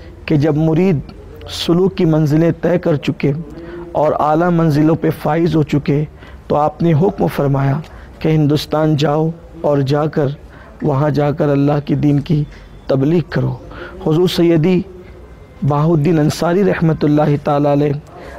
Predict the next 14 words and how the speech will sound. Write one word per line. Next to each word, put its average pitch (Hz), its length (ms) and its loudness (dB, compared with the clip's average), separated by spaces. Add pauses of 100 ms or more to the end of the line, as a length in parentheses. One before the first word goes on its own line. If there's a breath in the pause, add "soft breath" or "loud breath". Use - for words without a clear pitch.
अपने 165 320 0
पीर 156 240 2
व 156 80 2
मुर्शिद 156 440 0
के 302 180 2
हुक्म 160 400 0
पर 151 280 -2 (460 loud breath)
यानी 160 340 2
सरकार 151 440 0
गौसे 147 320 0
पाक 156 260 0
के 147 120 0
जो 147 140 2
सातवें 147 640 0